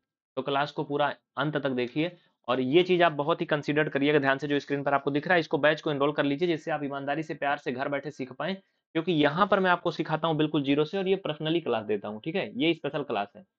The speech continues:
बाकी YouTube में तो आप डेली पढ़ेंगे तो हम आपको पढ़ाते हैं, लेकिन इसमें मैं आपको पर्सनली ट्यूशन देता हूँ, ढंग से सिखाता हूँ, ठीक है, सिखाने की पूरी गारंटी होती है।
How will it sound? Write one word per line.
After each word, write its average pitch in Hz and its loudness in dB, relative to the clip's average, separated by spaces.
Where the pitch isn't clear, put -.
बाकी 160 2
YouTube 160 0
में 165 -6
तो 160 -2
आप 131 -4
डेली 143 0
पढ़ेंगे 147 -4
तो 160 -6
हम 147 -6
आपको 139 -6
पढ़ाते 127 -6
हैं, 151 -12
लेकिन 156 -2
इसमें 160 -4
मैं 160 -2
आपको 156 -4
पर्सनली 147 -4
ट्यूशन 131 -8
देता 104 -10
हूँ, 95 -20
ढंग 156 -2
से 147 -6
सिखाता 98 -6
हूँ, 95 -14
ठीक 143 -4
है, 190 -2
सिखाने 143 -6
की 147 -10
पूरी 135 -2
गारंटी 110 -2
होती 98 -14
है। - -20